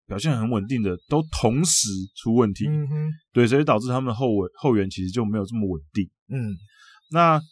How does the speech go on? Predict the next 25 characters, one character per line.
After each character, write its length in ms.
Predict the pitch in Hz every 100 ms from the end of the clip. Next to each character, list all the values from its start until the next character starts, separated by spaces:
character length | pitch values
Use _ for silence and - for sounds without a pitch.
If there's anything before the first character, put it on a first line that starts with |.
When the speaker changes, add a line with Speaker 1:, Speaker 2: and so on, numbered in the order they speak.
| _ _ _ _ _ _
Speaker 1:
现 200 | - 190
在 120 | 190 175
如 120 | 160
果 240 | 147 127 -
他 140 | 123
们 100 | 143
要 100 | 139
把 400 | 113 95 95 87 85 85 -
松 200 | 131 127
井 120 | 113
裕 100 | 117
树 380 | 107 117 98 92 _ _ _ _ _ _
拉 180 | 120 120
回 120 | 104
去， 300 | 92 113 85 80 _ _ _ _ _ _
那 480 | 117 113 107 101 95 87 _ _ _ _ _ _ _
森 240 | - 143 151
源 200 | 127 101 98 - -
你 120 | 107
先 260 | 107 - 135
不 80 | 107
要 120 | 110
让 120 | 110
他 100 | 113
扛 200 | - 90